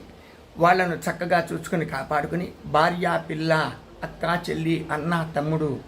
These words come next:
వదిన, మరదలు, పెద్దమ్మ, పిందమ్మ, అత్త, అవ్వ అనేటువంటి మన యొక్క హిందూ సంప్రదాయాలలో మన సంబంధం ఇటువంటి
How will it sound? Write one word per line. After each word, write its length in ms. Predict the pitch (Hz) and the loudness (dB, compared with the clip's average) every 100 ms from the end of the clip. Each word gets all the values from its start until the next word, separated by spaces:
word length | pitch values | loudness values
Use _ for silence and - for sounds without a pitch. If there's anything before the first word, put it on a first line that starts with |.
| - - - - - - - | -16 -18 -18 -18 -20 -10 0
వదిన, 280 | 170 180 175 160 | 4 4 4 2
మరదలు, 500 | 151 151 147 160 165 135 - - | 2 0 2 2 4 0 -6 -4
పెద్దమ్మ, 440 | 160 165 170 165 165 - | -2 2 2 2 -2 -4
పిందమ్మ, 380 | 156 160 151 160 131 107 - - - - - - - | -2 -2 0 0 0 -4 -12 -20 -20 -20 -20 -18 -4
అత్త, 280 | 160 165 - 190 170 143 | -4 0 4 4 4 0
అవ్వ 260 | 156 156 165 135 151 | -2 2 2 2 0
అనేటువంటి 520 | 175 165 156 156 147 | 0 -2 -4 -6 -2
మన 200 | 160 160 | -2 0
యొక్క 280 | 156 160 160 147 - | -2 -2 -4 -6 -6
హిందూ 340 | - 208 202 202 | 2 4 6 4
సంప్రదాయాలలో 840 | 196 160 160 170 160 160 147 147 151 | 4 -2 -2 0 2 2 2 0 0
మన 140 | 165 160 | 0 0
సంబంధం 400 | 151 175 202 202 | 0 0 0 0
ఇటువంటి 340 | 170 160 156 | -4 -4 -6